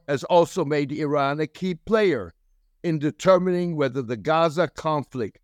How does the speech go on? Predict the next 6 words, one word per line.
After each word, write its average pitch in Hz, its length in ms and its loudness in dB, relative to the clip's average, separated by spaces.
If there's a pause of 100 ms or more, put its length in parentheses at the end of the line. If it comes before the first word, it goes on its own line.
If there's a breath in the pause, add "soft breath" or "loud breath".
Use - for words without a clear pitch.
(520)
evolves 139 640 0
into 143 340 -2
a 131 80 0
regional 131 720 -2 (100)
military 123 720 -2
conflagration. 110 1040 -4